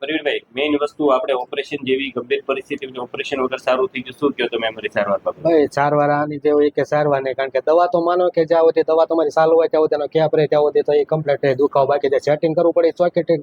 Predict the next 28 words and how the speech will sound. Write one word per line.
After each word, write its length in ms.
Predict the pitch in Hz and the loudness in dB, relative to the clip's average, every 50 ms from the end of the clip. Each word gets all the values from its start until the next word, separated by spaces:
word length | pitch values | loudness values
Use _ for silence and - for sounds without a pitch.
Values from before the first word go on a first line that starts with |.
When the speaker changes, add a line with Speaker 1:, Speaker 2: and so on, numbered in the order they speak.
| - _ - | -6 _ -2
Speaker 2:
કરવું 200 | 143 135 131 120 | 0 2 2 2
પડે. 180 | 123 131 135 165 | 2 0 0 0
Speaker 1:
ના, 40 | |
ના, 180 | 185 110 113 110 | -2 -4 -8 -10
Speaker 2:
જે 60 | 101 | -12
Speaker 1:
બરાબર. 240 | - - - 143 143 | -8 -4 -4 0 2
Speaker 2:
ગાદી 260 | 147 151 156 165 160 | 2 2 2 2 0
ખસી 280 | - 180 170 147 175 165 | 0 0 0 0 0 2
ગયેલી 200 | 180 175 170 170 | 2 4 4 6
હોય 160 | 170 170 170 - | 6 4 4 4
દવાથી 360 | - 151 160 160 - - 165 | 2 2 2 2 2 2 0
તો 280 | - - 165 165 165 156 | 2 2 4 4 4 2
ક્યાંય 380 | - - 160 156 156 156 156 156 | 2 2 4 4 4 4 2 0
સેટિંગમાં 640 | - _ _ - - 165 165 160 165 160 156 151 | -4 _ _ -2 -2 0 0 0 0 2 2 2
ન 60 | 151 143 | 2 2
આવે, 340 | 131 123 120 113 117 120 | 2 0 0 -2 -6 -10
Speaker 1:
ન 240 | 120 - _ _ 95 | -18 -20 _ _ -14
આવે. 460 | 87 78 78 - _ _ _ _ 101 | -14 -14 -14 -16 _ _ _ _ _
એ 40 | 104 - | -10 -4
દવા 100 | 110 110 | -2 0
Speaker 2:
કારણ 100 | - - | 0 0
કે 120 | - 156 | 2 2
એ 140 | 151 156 156 | 4 4 4
આપણે 220 | 151 151 - 156 156 | 4 2 0 0 -2
સેટિંગ 380 | - 170 170 170 165 147 135 | 0 0 0 0 0 -2 0
કરાવવું 300 | - 160 175 180 170 139 | 2 2 4 4 4 2
જ 20 | - _ | 0 _
પડે. 220 | 131 123 120 120 | -6 -6 -4 -6